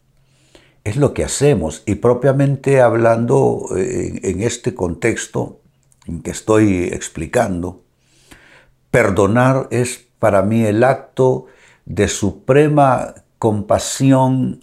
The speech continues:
misericordia y amor cristiano. La persona que se niega a perdonar prácticamente está tirando al cesto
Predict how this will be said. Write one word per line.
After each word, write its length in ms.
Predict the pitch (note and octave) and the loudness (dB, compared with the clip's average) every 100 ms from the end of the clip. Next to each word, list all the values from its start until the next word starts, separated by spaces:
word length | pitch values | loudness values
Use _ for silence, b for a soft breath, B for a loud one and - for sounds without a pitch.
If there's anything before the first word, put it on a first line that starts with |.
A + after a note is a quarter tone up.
| - | -6
misericordia 1120 | G2+ F#2+ G2+ F2+ F2 A#2+ B2 A2+ A2 G2+ - | -4 -2 -2 -2 -2 2 2 2 -2 -4 -6
y 180 | G#2 F#2+ | -2 0
amor 420 | F2 G2+ A2+ G2 | 0 2 2 0
cristiano. 840 | - D2+ - - D2 B1 C2 C#2 - _ _ b b b b b b b - | -6 -10 -10 -10 -10 -10 -12 -16 -20 _ _ b b b b b b b -6
La 220 | E2 E2 | -4 0
persona 480 | F#2+ E2+ A2+ A2+ A#2+ | 0 0 2 2 2
que 100 | B2 | 0
se 180 | - G#2+ | 0 0
niega 540 | G#2 A2 C3 B2+ G#2+ | 2 4 6 6 4
a 140 | F2+ | 2
perdonar 560 | F#2 E2+ F#2+ G2 A2 - | 0 0 0 2 0 0
prácticamente 680 | A#2 G2+ G2 A2 A2 A2+ A2 | -2 -2 0 0 2 0 -2
está 300 | G#2 A#2 - | -2 0 0
tirando 440 | G#2 G2+ G#2+ G2+ | 2 2 2 2
al 120 | F2+ | 0
cesto 800 | E2+ - B2 G#2+ - - D2 - | 0 -2 0 0 -4 -8 -10 -10